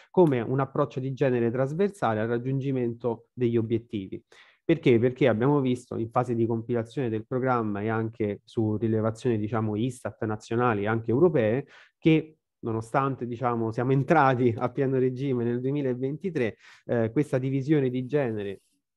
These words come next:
come quasi su tutto, anche nello sport, è ben presente. Il programma, come dicevo, interverrà a livello nazionale, qui c'è un elenco, eh, omnicomprensivo, insomma, non solo delle regioni, ma anche delle sedi,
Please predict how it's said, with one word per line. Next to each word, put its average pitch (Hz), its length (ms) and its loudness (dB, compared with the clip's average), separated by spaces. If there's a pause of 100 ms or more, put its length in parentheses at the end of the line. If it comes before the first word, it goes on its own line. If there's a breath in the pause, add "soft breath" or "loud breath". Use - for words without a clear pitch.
(220)
come 139 340 -2
quasi 135 260 -2
su 127 220 -10
tutto, 113 500 -2
anche 135 380 0
nello 120 180 2
sport, 110 640 -2
è 139 160 -2
ben 123 240 0
presente. 107 640 -2 (1120 loud breath)
Il 123 140 -6
programma, 127 600 4
come 120 180 0
dicevo, 123 560 2
interverrà 110 640 0
a 104 80 -2
livello 113 400 -2
nazionale, 113 720 -4 (100)
qui 113 100 -6
c'è 107 240 -8 (200)
un 113 100 2
elenco, 113 720 0
eh, 110 760 -4
omnicomprensivo, 135 1040 4
insomma, 123 400 2
non 120 160 0
solo 135 240 -2
delle 127 220 0
regioni, 127 500 -2
ma 113 140 -4
anche 123 240 -6
delle 156 240 0
sedi, 117 440 -2